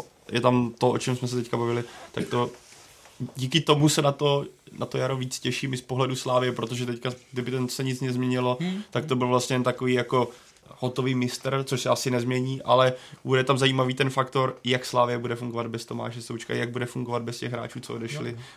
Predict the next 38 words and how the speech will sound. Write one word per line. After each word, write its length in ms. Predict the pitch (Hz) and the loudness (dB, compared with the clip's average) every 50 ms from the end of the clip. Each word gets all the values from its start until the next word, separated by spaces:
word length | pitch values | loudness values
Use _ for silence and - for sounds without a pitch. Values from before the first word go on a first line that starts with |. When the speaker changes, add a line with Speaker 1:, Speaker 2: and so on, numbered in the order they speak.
| - - | -6 -6
Speaker 1:
A 80 | - | -6
tohle 400 | 117 - 127 127 131 127 127 127 127 | -2 0 0 4 4 6 6 6 6
je, 340 | 127 127 127 131 127 127 127 127 127 123 120 120 | 6 4 4 4 2 0 0 -4 -4 -6 -6 -6
eh, 20 | 117 | -2
zase, 320 | 117 127 127 - 143 131 - - - _ _ _ _ | -2 -2 0 0 0 -2 -2 -4 -16 _ _ _ _
jak 200 | - - 127 127 | -2 -2 -2 2
ten, 220 | - 156 143 139 - - | 4 4 4 4 2 -2
jak 140 | 101 123 - - _ _ | -6 -6 -6 -8 _ _
to 80 | 131 | -4
vypadalo, 380 | 127 131 127 131 135 131 135 135 | -4 -2 0 2 4 4 4 4
že 100 | 139 131 | 4 2
po 120 | 135 135 | 0 -4
podzimu 400 | - - 131 127 123 127 131 131 | -4 -2 -4 -2 -2 -2 -4 -4
ten 280 | 127 - 139 131 127 127 - - - - | -2 -2 0 0 0 -2 -4 -12 -8 -6
Speaker 2:
Mhm. 220 | 143 156 147 165 | -4 -4 -2 -4
Speaker 1:
zbytek 420 | 190 156 123 131 127 139 135 135 - | -4 0 0 0 2 2 0 2 4
jara 200 | 135 127 131 135 | 4 4 4 4
bude 220 | 127 135 131 131 | 2 2 2 2
nudný, 340 | 127 127 127 120 131 135 131 | 0 0 -2 -2 -4 -2 -2
tak 160 | 135 135 - | -4 -2 0
najednou 360 | 135 127 127 127 131 135 131 | 4 4 4 4 4 0 -2
jsou 160 | 131 - 139 | 0 -2 -2
tam 320 | 135 139 139 139 135 117 107 | 0 0 -2 -2 -4 -6 -8
spoustu 440 | - - - 143 139 - - 156 151 | -8 -2 -2 -2 -2 0 0 0 0
otazníků, 640 | 143 143 143 139 135 135 143 139 135 - 160 151 - 139 | 2 4 4 4 4 4 2 0 0 -2 -4 -4 -2 -4
na 80 | 139 | -4
které 600 | 135 - - - 147 147 147 151 156 156 160 - - _ _ _ | -4 -2 0 0 2 2 2 2 0 -2 -6 -8 -12 _ _ _
je 80 | 139 | -6
vlastně 280 | 139 143 147 - - 160 | -4 -4 -4 -2 -2 -2
důvod 260 | 147 151 147 151 147 | 0 0 0 0 -2
se 60 | 139 | -4
Speaker 2:
Bude 100 | 123 113 110 - | -4 -4 -4 -4
Speaker 1:
těšit. 200 | 117 123 127 123 | -4 -4 -2 -2
Speaker 2:
to 60 | 131 | -2
i 80 | 120 | -2
náboj. 540 | 107 110 104 101 101 110 117 117 117 113 110 104 | -2 -2 -4 -4 -4 -2 -2 -2 -2 -2 0 4
Speaker 1:
Tak, 220 | 120 120 120 120 117 113 - | 4 4 4 2 -2 -6 -6
tak. 220 | - 120 123 127 | -2 -2 -2 -2